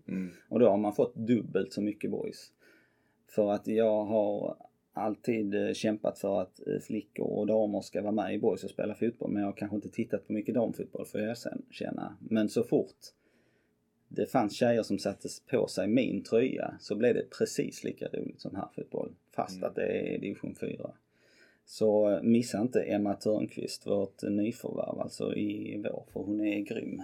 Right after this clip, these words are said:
Speaker 2: som, eh, damernas Filip Olsson.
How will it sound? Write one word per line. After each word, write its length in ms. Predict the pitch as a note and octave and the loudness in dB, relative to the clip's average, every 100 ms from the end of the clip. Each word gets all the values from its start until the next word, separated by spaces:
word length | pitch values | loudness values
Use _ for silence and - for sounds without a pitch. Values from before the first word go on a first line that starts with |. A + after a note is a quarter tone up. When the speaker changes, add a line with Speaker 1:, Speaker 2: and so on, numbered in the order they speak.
| - | -12
Speaker 2:
som, 380 | - - - | -16 -12 -10
eh, 140 | - - - - _ _ - - - _ _ _ - _ _ - _ - | -8 -8 -8 -12 _ _ -20 -20 -20 _ _ _ -20 _ _ -18 _ -6
damernas 500 | F#2+ G#2 G2 F#2 - | -2 0 0 -2 -2
Filip 340 | G2+ G2 F#2+ | -2 -2 -2
Olsson. 460 | - G2 - - - | -2 -4 -6 -8 -10